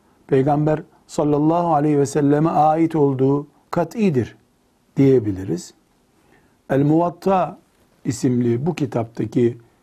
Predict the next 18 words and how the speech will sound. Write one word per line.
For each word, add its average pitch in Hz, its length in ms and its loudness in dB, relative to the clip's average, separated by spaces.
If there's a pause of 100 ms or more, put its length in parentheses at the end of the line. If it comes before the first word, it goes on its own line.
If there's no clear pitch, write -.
(140)
herhangi 156 580 0
bir 123 220 -2 (500)
hadis 139 440 -4
için 120 380 -6 (640)
yüzde 165 320 2
yüz 170 380 0 (440)
muhakkak, 143 680 -2
Muvatta'da 147 840 0
bulunduğuna 143 600 0
göre 110 400 -4 (500)
yüzde 170 300 2
yüz 160 220 0
Peygamber'e 147 580 0
aittir 123 680 -2 (220)
aleyhissalatü 120 540 -4
vesselam 139 400 -4 (540)
demeyiz, 160 580 -2 (440)
diyemeyiz. 113 600 0